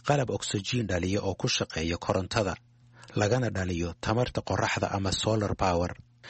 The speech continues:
Adeeggaasi waxaa markii dambe lagu faafiyey cisbitaallo kale oo ay ka mid yihiin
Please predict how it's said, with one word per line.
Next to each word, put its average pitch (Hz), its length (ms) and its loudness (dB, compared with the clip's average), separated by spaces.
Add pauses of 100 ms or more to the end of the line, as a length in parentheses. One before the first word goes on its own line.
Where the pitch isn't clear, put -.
(240)
Adeeggaasi 95 580 4
waxaa 98 300 2
markii 113 320 0
dambe 92 240 -2
lagu 95 240 0
faafiyey 80 560 -2 (240)
cisbitaallo - 640 0
kale 117 180 0
oo 95 80 2
ay 95 140 0
ka - 160 -2
mid 107 200 0
yihiin 95 380 -2